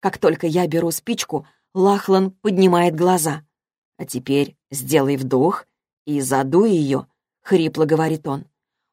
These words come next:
Он не просит меня погасить пламя. Он хочет, чтобы я загасила боль, слезы и все несчастья моей жизни.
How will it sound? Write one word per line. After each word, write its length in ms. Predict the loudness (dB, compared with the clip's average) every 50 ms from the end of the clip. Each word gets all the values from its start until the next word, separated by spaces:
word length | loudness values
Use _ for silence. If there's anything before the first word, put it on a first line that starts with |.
| _ -4
Он 220 | 0 0 0 2 2
не 100 | 0 0
просит 480 | 2 2 2 2 2 2 -2 -6 -4
меня 340 | -4 -2 -2 0 0 -2 -2
погасить 560 | -2 -4 -2 -2 -2 -2 -2 -6 -6 -6 -6
пламя. 400 | -6 -4 -4 -4 -4 -6 -10 -14 _ _ _ -4
Он 200 | -2 -2 -2 0
хочет, 320 | 0 0 0 0 0 -4
чтобы 280 | -4 -4 -2 0 0 2
я 180 | 2 2 2
загасила 540 | 2 2 2 2 2 0 2 2 4 4 4
боль, 360 | 2 4 4 4 4 2 0 -8 _ _ _ _
слезы 600 | -8 0 2 4 4 6 4 4 4 2 -2 -4 _ _ _ _ -4
и 140 | -2 -2 0
все 300 | 0 -2 0 2 4 4
несчастья 640 | 4 4 2 0 -2 -2 0 -2 -2 -2 -4 -4 -2
моей 300 | 0 0 0 0 -2 -2
жизни. 480 | -2 -2 -2 -4 -2 -4 -6 -6 -8